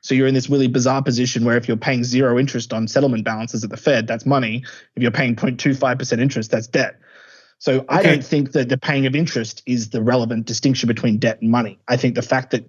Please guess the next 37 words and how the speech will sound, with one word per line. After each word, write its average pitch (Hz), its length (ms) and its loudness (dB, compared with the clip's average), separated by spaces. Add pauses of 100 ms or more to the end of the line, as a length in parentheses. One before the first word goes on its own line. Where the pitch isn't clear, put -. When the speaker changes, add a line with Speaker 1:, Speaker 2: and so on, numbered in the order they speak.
(120)
Speaker 1:
treasury 135 400 2
debt 117 340 -2
is, 110 280 -6 (340)
is 117 140 2
a 107 60 0
safe - 540 0
investment 120 600 -2
asset, 120 400 0
it's 117 160 -6
a 110 160 -2
store 123 360 2
of 117 120 0
wealth, 120 420 -2 (240)
it 117 220 -8
promises 131 480 2
nominal 123 520 4 (300)
value, 123 480 4 (420)
um, 120 380 0 (220)
makes 139 360 2
it 143 140 2
a 143 60 0
form 143 260 0
of 143 100 0
money. 151 300 0
It 107 60 -4
just 123 180 -4
has 127 220 0
different 127 400 -2
properties 120 580 0
in, 123 300 0
in, 117 340 6
in 123 80 0
relation 117 300 2
to 117 40 0
the 101 80 0
payment 127 300 2
system. - 340 -14